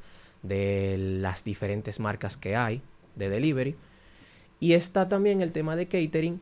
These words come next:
haciéndolo un poquito más personal. La gente está buscando sensores, tener una experiencia sensorial, tener una experiencia más amena, más unida entre su grupo.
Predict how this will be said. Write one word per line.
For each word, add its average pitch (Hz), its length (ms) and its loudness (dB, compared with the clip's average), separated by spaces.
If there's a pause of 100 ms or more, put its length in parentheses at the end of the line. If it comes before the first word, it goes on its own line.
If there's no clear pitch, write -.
(100)
haciéndolo 135 500 0
un 147 80 -2
poquito 143 360 -2
más 120 220 -2
personal. 101 840 -2 (500)
La 95 120 -2
gente 104 260 -2
está 113 140 -2
buscando 110 840 0 (180)
sensores, 104 1200 0 (340)
tener 107 180 0
una 113 100 0
experiencia 113 320 -4
sensorial, 104 680 -4
tener 101 160 -6
una 107 80 -4
experiencia 107 440 -6
más 104 460 -4
amena, 104 560 -2
más 101 300 -4
unida 113 360 -4
entre 107 220 -8
su 120 160 -4
grupo. 147 400 2